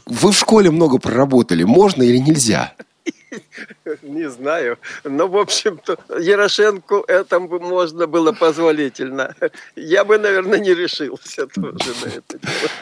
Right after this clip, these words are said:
Speaker 1: Ну, то есть не педагогично все-таки. У меня педагогическое образование, я, э, тоже
Speaker 2: <laughs>
Speaker 1: уточнить этот момент.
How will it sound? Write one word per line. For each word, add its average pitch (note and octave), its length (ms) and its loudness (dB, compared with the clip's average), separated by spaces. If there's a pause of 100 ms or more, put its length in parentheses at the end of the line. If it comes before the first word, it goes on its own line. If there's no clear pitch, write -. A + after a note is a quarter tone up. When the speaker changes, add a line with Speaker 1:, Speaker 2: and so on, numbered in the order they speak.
(160)
Speaker 1:
Ну, C4+ 180 -2
то D#4 120 0
есть - 140 0
не E4 80 -2
педагогично C#4+ 800 -2
все-таки. - 580 -16
У C4 80 -4
меня D#4 200 0
педагогическое D4+ 680 -2
образование, C#4+ 600 2
я, B3 200 2
э, A#3 200 -12 (100)
тоже A#3 220 0 (360)
Speaker 2:
<laughs> G3+ 240 -10
Speaker 1:
уточнить E4 640 2
этот - 420 0
момент. F4 420 2